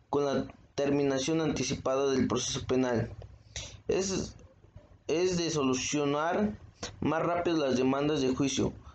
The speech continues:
Se les resoldir-, resul-, se resul-, reducirá la carga de justicia, la población en cárceles,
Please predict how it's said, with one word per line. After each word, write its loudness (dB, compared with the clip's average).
Se 0
les 2
resoldir-, 2
resul-, 2
se 0
resul-, 2
reducirá 2
la 0
carga 2
de 2
justicia, 0
la 0
población 2
en 2
cárceles, 0